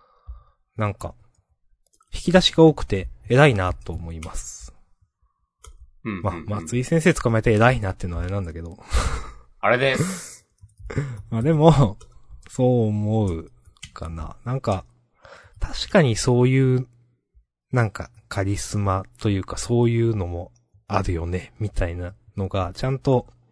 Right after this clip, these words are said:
Speaker 1: なんか、引き出しが、引き出しが多いと同じこと言ったけど、うーん。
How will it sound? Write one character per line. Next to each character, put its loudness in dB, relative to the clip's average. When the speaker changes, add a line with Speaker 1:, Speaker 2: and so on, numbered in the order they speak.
Speaker 1:
な -4
ん -6
か、 -12
引 -18
き -6
出 0
し -4
が、 0
引 -16
き -4
出 4
し 0
が -2
多 0
い -6
と -4
同 0
じ 2
こ 0
と 0
言 -2
っ -16
た -10
け -12
ど、 -12
う -10
ー -6
ん。 -8